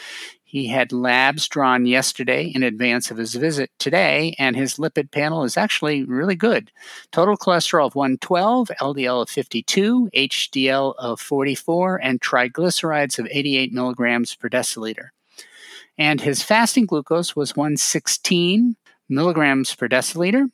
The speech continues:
and A one C of seven point nine percent, and an estimated G F R of forty-six mils per minute. Electrolytes were all within normal limit. So, Rachel,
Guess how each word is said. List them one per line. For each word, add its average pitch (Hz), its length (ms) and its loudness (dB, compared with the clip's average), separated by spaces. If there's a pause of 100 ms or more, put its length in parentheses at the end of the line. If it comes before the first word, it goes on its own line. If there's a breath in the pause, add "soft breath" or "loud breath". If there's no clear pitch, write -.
(160)
and 143 460 0
A 160 160 0
one 190 180 2
C 180 240 2
of 135 140 0
seven 175 440 2
point 151 360 -2
nine 135 420 2
percent, - 720 0 (520 loud breath)
and 135 120 -2
an 135 120 0
estimated 147 720 0
G 139 260 -2
F 170 180 0
R 131 380 0
of 123 180 -4
forty-six 160 720 -2
mils 127 520 -2
per 117 220 -6
minute. 110 460 -2 (680 loud breath)
Electrolytes 156 840 0
were 127 140 -2
all 120 220 0
within 113 300 -4
normal 107 380 -6
limit. 110 340 -8
So, - 180 0
Rachel, 202 600 2